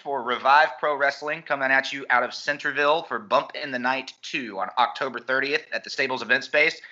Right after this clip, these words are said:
It's a stacked up card. Brian Pillman Junior is on the show. Uh, Uncle Biff is fighting James Bandy, can't remember the rest of it. The Gotch brothers versus, uh,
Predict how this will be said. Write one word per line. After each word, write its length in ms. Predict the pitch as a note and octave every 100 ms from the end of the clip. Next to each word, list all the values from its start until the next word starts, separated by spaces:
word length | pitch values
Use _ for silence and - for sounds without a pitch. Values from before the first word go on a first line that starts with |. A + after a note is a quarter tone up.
| - - - _ -
It's 140 | C3
a 40 | C3
stacked 360 | - D3+ -
up 160 | C#3+ -
card. 400 | D3 C#3 C#3+ C3+
Brian 220 | C#3+ D3
Pillman 300 | D3 D#3 C#3+
Junior 260 | C#3+ D3+ D3+
is 100 | C#3+
on 120 | C#3+
the 80 | C#3+
show. 420 | - C#3+ C#3+ D3 - _ _ _ _
Uh, 260 | A2+ A2+ A2+ C#3
Uncle 220 | C#3+ C3+
Biff 380 | C#3+ D3 D3 -
is 480 | B2+ B2 B2 B2 - _ _ _ _
fighting 320 | D3 C#3+ D3
James 300 | C3 C3+ C3
Bandy, 680 | B2+ F#3 F#3 F3+ F3 E3 D#3+ - - -
can't 140 | F3 D#3+
remember 220 | D3+ C#3
the 80 | A#2
rest 260 | B2 A#2+
of 80 | A#2
it. 60 | A#2
The 80 |
Gotch 260 | A2+ C#3+ D3+ -
brothers 420 | C#3 C3+ C3+ C3 A#2
versus, 460 | B2 A#2+ A#2 A2+
uh, 320 | A2 G#2 G2+